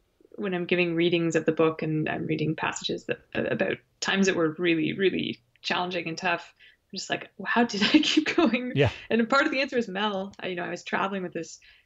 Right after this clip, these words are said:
Speaker 1: incredible, um, other human being, my, my buddy Mel. We've been friends since we were ten years old.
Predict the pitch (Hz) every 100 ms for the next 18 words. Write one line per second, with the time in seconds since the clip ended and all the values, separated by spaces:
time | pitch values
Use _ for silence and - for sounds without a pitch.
0 | _ _ _ 175 175 - - 180 190 190
1 | 175 170 - - - - _ _ - 185
2 | 170 170 160 180 - _ - 196 196 185
3 | - _ _ _ _ _ - 202 190 185
4 | 180 180 170 160 190 175 180 180 175 180
5 | 175 175 185 175 165 175 175 170 180 170
6 | 160 160 _ - 180 175 170 165 165 165